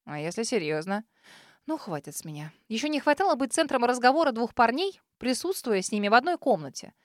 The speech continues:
Я встаю и захлопываю ноутбук, сунув его под мышку, беру тарелку с тостом, чашку и направляюсь к двери. А если серьёзно, Ром,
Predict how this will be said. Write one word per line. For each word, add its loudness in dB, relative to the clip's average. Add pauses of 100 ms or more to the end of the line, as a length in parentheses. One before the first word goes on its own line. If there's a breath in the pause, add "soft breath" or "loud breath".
(460 loud breath)
Я 2
встаю 0
и 0
захлопываю 0
ноутбук, -4
сунув -6
его 0
под 0
мышку, -4
беру -2
тарелку -4
с -8
тостом, -2
чашку -2
и -8
направляюсь -2
к -10
двери. -6 (920 soft breath)
А -2
если -2
серьёзно, 2
Ром, 2